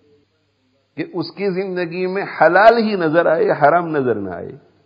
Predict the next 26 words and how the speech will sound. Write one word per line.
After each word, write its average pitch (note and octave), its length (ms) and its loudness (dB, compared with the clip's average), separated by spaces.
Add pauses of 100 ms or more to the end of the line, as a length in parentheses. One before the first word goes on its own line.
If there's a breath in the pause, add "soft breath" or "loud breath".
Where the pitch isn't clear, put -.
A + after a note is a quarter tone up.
(1200)
वो B2+ 120 0
जो E3 120 2
काम F3 400 2
करता G3+ 400 6
है A3 120 8
वो G3 160 6
भी G3+ 100 4
हलाल E3+ 380 6
ही E3 160 4
का C#3 140 0
है, F#2 280 -8 (760)
हराम F3+ 280 4
नहीं E3+ 160 0
करता, G2+ 600 -8 (720)
नाजायज E3 520 2
काम E3+ 180 4
नहीं E3 240 0
करता, G#2 580 -8
हलाल E3 300 8
काम B2 260 0
करता A2+ 300 -4
है, A#2+ 120 0
जायज B2+ 400 4
काम A2 180 -4
करता F#2 320 -10
है। - 180 -20